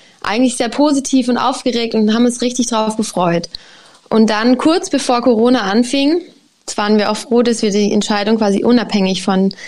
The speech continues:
dieser Pandemie entschieden haben, war es dann soweit. Und wir haben gesagt, ähm, um Weihnachten rum, wir trauen uns das jetzt, haben unseren Agenten abgesagt, die Kunden verabschiedet.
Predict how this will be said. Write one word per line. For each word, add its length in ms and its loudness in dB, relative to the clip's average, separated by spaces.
dieser 500 -2
Pandemie 540 4
entschieden 500 2
haben, 440 4
war 200 0
es 100 -6
dann 160 0
soweit. 460 -2
Und 140 0
wir 120 0
haben 140 2
gesagt, 440 -4
ähm, 220 0
um 140 0
Weihnachten 440 0
rum, 260 -2
wir 140 -2
trauen 320 0
uns 180 0
das 200 -6
jetzt, 300 -2
haben 140 2
unseren 260 -4
Agenten 440 -4
abgesagt, 580 -6
die 60 -16
Kunden 460 -2
verabschiedet. 680 -4